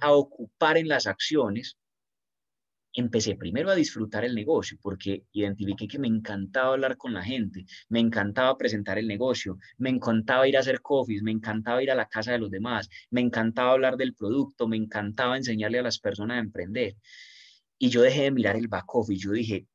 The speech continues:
"Voy a dejar de pensar que aquí pagan, o sea, me voy a ocupar y me voy a enfocar en la misión". Y del resultado se encarga Dios, porque Dios no se queda con el esfuerzo de nadie. Y así empezó a ser.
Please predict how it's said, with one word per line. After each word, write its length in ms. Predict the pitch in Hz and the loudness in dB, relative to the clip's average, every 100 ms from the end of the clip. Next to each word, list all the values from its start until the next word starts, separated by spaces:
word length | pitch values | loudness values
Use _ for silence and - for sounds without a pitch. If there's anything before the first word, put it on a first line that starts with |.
| - | -2
"Voy 160 | 120 | 2
a 40 | 143 | 4
dejar 240 | 120 113 | 2 0
de 120 | 120 131 | -2 -6
pensar 380 | 104 101 131 | -6 -4 -6
que 100 | - | -6
aquí 200 | 95 - - | -10 -10 -6
pagan, 340 | 101 92 85 | -4 -2 -4
o 40 | 92 | -4
sea, 200 | 107 104 | -2 0
me 80 | 98 | 0
voy 160 | 104 | 0
a 120 | 135 - | -2 0
ocupar 640 | 123 - 107 - 143 165 160 | -4 -4 -10 0 2 2 -2
y 100 | 131 | -4
me 80 | 110 | -2
voy 160 | 110 | -2
a 40 | 131 | -4
enfocar 440 | 135 104 - 123 | -6 -8 -6 -8
en 100 | 139 | -6
la 100 | 127 | -8
misión". 460 | 95 87 - 87 101 _ _ _ _ _ _ _ _ _ | -8 -8 -8 -10 -12 _ _ _ _ _ _ _ _ _
Y 80 | 127 | 4
del 120 | 123 113 | 4 6
resultado 520 | 110 104 104 147 143 | 2 0 -2 0 0
se 80 | 123 | 0
encarga 420 | 110 110 104 123 | -4 -4 -2 -2
Dios, 260 | 135 143 - | -2 -4 -4
porque 300 | 113 101 95 | -10 -8 -4
Dios 180 | 98 101 | -2 -2
no 140 | 120 | -4
se 120 | 120 | -8
queda 220 | 120 113 | -8 -10
con 140 | 113 98 | -8 -10
el 100 | 85 | -8
esfuerzo 440 | 85 - 90 95 | -8 -8 -8 -8
de 60 | 92 | -10
nadie. 240 | 90 85 - _ _ _ _ _ | -10 -12 -18 _ _ _ _ _
Y 80 | 98 | -2
así 200 | 98 95 | 0 -4
empezó 340 | 92 98 95 | -4 -6 -6
a 60 | 92 | -6
ser. 220 | 92 | -8